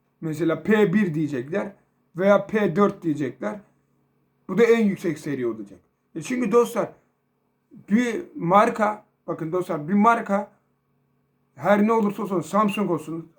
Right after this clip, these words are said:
iPhone olsun, bilmem ne olsun, bir model batağa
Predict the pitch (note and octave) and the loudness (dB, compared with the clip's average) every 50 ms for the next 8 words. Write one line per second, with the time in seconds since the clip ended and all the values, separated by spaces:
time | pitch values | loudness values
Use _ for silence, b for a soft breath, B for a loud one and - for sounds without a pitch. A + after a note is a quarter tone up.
0 | _ _ - F3+ F#3 G3+ G3 G3 G#3 G3 F#3 E3 - - F3 D#3+ D3+ D#3+ F3+ G3 | _ _ -2 2 4 4 4 2 -2 -4 -4 -4 -6 -8 -12 -10 -8 -6 -2 -2
1 | G3+ G3 G3+ G#3 G#3 G3+ F3 D3 - A#2 A2+ - _ _ _ _ _ _ _ _ | 0 0 0 0 0 -2 -2 -4 -6 -12 -14 -14 _ _ _ _ _ _ _ _
2 | _ _ _ _ - G#3+ A#3 A3+ A3+ G#3 F3 G3 F3+ D#3+ C#3+ D#3 F3+ F#3+ F#3+ A#3+ | _ _ _ _ -4 0 2 4 4 4 4 2 2 2 2 2 2 2 4 2
3 | A#3+ A#3 G#3+ F3+ D#3 - | 2 4 4 2 0 -2